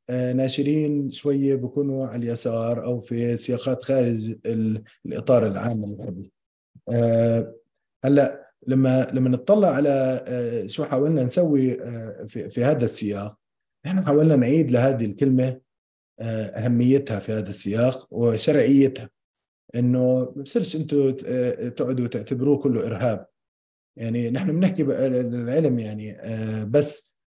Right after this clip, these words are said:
حوالي خمس سنين بعد، آه، آه، بعد ناين إليفن، يعني، آه، بعد تسعة إحداش، آه، بعد أحداش تس-، آه، أحداش تس-، آه، تسعة،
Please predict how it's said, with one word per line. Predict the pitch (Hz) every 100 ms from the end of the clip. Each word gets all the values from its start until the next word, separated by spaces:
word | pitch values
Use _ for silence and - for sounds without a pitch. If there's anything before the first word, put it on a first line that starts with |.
| _
حوالي | 131 143 151
خمس | 135 143 139 117
سنين | - 131 120
بعد، | 98 104 98 95
آه، | 104 101 101 98 95
آه، | - 101 98 - 92 67
بعد | 71 113 110 101
ناين | 117 104
إليفن، | 95 113 92 92
يعني، | 87 - - _ _ _ -
آه، | 104 101 98 95 95 95 95
بعد | 95 101 98 101
تسعة | 135 -
إحداش، | 104 - 135 127 - - _ _ -
آه، | 113 113 107 101 90 - 117
بعد | 107 120 117
أحداش | - - - 123 -
تس-، | 139 120 101
آه، | 110 98
أحداش | 170 120 113
تس-، | - 131
آه، | 113 113 104 98 117
تسعة، | - 156 127 120 113 104